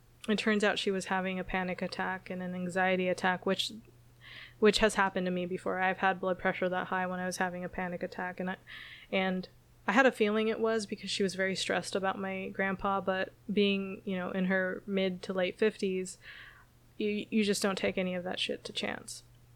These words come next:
So we took her to the hospital, and we were there for hours, just waiting for the results, right, waiting to hear back from the doctor. And I remember sitting there and I was thinking to myself, like, how much I failed my family.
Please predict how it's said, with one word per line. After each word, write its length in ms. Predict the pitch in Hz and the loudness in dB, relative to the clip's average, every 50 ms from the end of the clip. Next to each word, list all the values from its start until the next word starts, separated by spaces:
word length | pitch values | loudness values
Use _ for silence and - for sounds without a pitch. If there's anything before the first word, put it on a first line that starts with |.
| - - - - - - - - - - - - - - - - | -20 -20 -20 -20 -20 -20 -20 -20 -20 -20 -20 -16 -10 -8 -4 -2
So 240 | 214 - - 226 208 | 2 8 10 10 10
we 120 | 196 208 | 10 8
took 180 | 208 - 240 240 | 8 8 6 6
her 100 | 269 269 | 6 6
to 80 | 269 285 | 6 6
the 120 | 254 254 | 4 4
hospital, 600 | - 208 190 185 - - - 185 180 185 190 214 - - - - - - - - _ _ - - - - - - - - - - - - - _ _ - - - - | 4 4 4 4 2 0 0 0 2 0 0 -2 -6 -10 -20 -20 -20 -20 -20 -20 _ _ -20 -20 -20 -20 -20 -20 -20 -20 -20 -20 -20 -20 -20 _ _ -20 -10 0 6
and 420 | 233 220 214 208 202 202 196 196 | 8 8 10 10 8 8 6 6
we 120 | 185 202 196 | 8 8 8
were 140 | 196 202 | 8 8
there 180 | 196 208 214 220 | 8 10 8 8
for 260 | 214 - 247 - - | 6 4 2 2 4
hours, 640 | 202 190 185 185 185 185 190 202 226 220 - - - - - - - _ - - - - - | 4 4 4 4 2 0 2 2 0 0 -2 -6 -8 -14 -20 -20 -20 _ -20 -20 -20 -6 2
just 600 | - 214 202 196 196 190 - - - - - - - - - - - - - - - - - - - | 6 8 8 8 8 4 2 -2 -2 -4 -8 -14 -16 -20 -20 -20 -20 -20 -20 -20 -20 -20 -20 -8 2
waiting 360 | - 208 202 202 202 202 202 | 6 8 10 10 10 8 8
for 100 | 202 - | 6 6
the 100 | 220 214 | 6 6
results, 560 | 202 202 202 185 190 180 180 180 185 185 - - | 6 6 4 4 4 2 2 2 0 -2 0 2
right, 260 | 190 185 185 190 185 | 2 4 4 4 4
waiting 280 | 185 185 190 196 196 | 4 4 4 4 2
to 60 | 202 202 | 2 2
hear 160 | 196 202 196 | 2 2 2
back 220 | 196 190 190 185 | 2 0 0 -2
from 140 | - - 196 | -4 -6 -4
the 80 | 190 185 | -2 0
doctor. 600 | 185 190 185 185 180 - 196 190 185 196 196 - - - - - - - - - - | 0 0 0 0 -2 -6 -8 -6 -6 -8 -10 -12 -16 -20 -20 -20 -20 -20 -16 -6 0
And 100 | - 202 | 2 4
I 40 | 202 | 6
remember 360 | 208 208 220 247 277 277 269 | 6 8 8 8 8 8 6
sitting 380 | 240 - - 240 233 247 240 226 | 6 6 4 4 4 6 6 6
there 220 | 214 202 196 196 | 4 4 2 2
and 100 | 190 190 | 0 0
I 80 | 190 190 | -2 -2
was 160 | 190 190 - | -2 -2 0
thinking 320 | - 233 226 226 240 240 | 0 2 2 4 4 2
to 100 | 220 202 | 2 0
myself, 640 | 202 196 185 175 - - 190 190 190 185 - - - | -2 -2 -2 -2 0 0 2 2 0 0 -4 -10 -8
like, 260 | 208 202 208 208 - | -6 -6 -6 -6 -8
how 320 | - - - - 208 214 | -8 -4 0 2 2 2
much 340 | 214 220 214 196 196 190 - | 4 2 2 0 0 0 -2
I 160 | - 185 185 | -4 -2 -4
failed 420 | 185 - - 196 190 185 185 180 180 | -4 -2 -2 0 2 2 0 0 0
my 160 | 185 175 175 | -2 -4 -4
family. 580 | 175 - 185 175 175 175 - - - - 196 | -4 -4 -6 -6 -6 -6 -8 -8 -8 -10 -10